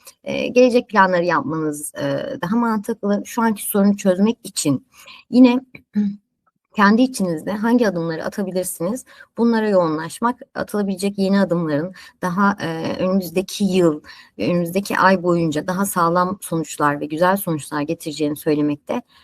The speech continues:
mümkün. E, umarım bu yeni ay hepimizin hayrına sonuçlanır. E, kandırılmak temalı bir gökyüzü varsa o zaman ben kendi kendimi de kandırabilirim. Boş hayal kurmak, yani Neptün kare, e,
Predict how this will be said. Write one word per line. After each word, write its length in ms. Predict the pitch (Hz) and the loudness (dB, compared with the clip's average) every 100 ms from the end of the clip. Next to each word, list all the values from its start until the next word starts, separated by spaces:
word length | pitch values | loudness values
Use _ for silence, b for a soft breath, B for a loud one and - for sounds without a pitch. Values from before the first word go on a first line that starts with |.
| b - | b 2
mümkün. 520 | 226 202 180 - - _ | 2 2 -2 -8 -10 _
E, 220 | - 180 - | -4 -2 2
umarım 340 | 226 220 208 | 2 2 0
bu 60 | 202 | 2
yeni 260 | 196 196 | 2 2
ay 180 | 185 208 | 0 -2
hepimizin 420 | 202 190 180 185 | -4 -4 -8 -6
hayrına 420 | 190 180 175 175 | 0 2 2 0
sonuçlanır. 640 | 175 156 151 - 139 - 202 _ _ b b b | -2 -4 -6 -6 -4 -2 -4 _ _ b b b
E, 320 | - - - - - 50 - | -8 -6 -8 -10 -18 -18 -4
kandırılmak 800 | 185 180 175 180 190 185 - - | 2 2 2 2 2 2 -4 -10
temalı 360 | 170 151 151 | -4 -2 -2
bir 60 | 151 | -2
gökyüzü 380 | 151 - 147 151 | -4 -6 -6 -2
varsa 320 | 147 147 233 | 0 -2 -6
o 20 | |
zaman 260 | 196 190 185 | -2 0 2
ben 200 | 180 175 B B | 0 -2 B B
kendi 240 | - 180 214 | -4 -2 0
kendimi 320 | 214 156 147 | 0 0 -2
de 80 | - | -4
kandırabilirim. 720 | - 135 131 - - - - | -4 -2 -2 -4 -6 -14 -16
Boş 360 | 180 175 277 - | 0 6 6 6
hayal 280 | 233 226 220 | 2 4 4
kurmak, 460 | 214 175 156 143 - | 0 -2 0 -2 -6
yani 400 | 160 143 151 175 | -8 -4 -2 0
Neptün 360 | 180 - 180 | 0 -2 -8
kare, 360 | 185 175 151 135 - b b b - | -4 0 2 0 -2 b b b -6
e, 180 | - | -6